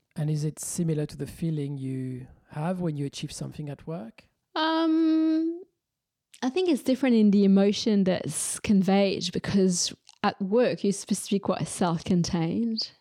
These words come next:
Speaker 2: And to me, running, I'm not self-contained.
Speaker 1: So you finish your run, you're like, "Yay!"
Speaker 2: Yes. And I swear, and I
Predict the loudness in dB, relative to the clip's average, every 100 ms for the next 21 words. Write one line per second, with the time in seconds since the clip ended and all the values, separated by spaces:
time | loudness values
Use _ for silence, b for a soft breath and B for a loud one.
0 | -4 -2 0 0 2 4 2 2 2 0
1 | 0 0 0 -2 -6 -10 -10 -10 -8 -8
2 | -12 -16 _ _ -12 0 2 4 2 2
3 | 2 2 2 0 -2 -4 -4 -2 2 4
4 | 4 4 4 4 4 2 2 0 0 -2
5 | -2 -4 -8 -10 -4 2 4 4 0 -4
6 | -8 -2 2 4 4 4 2 2 0 0
7 | -2 -2 0 0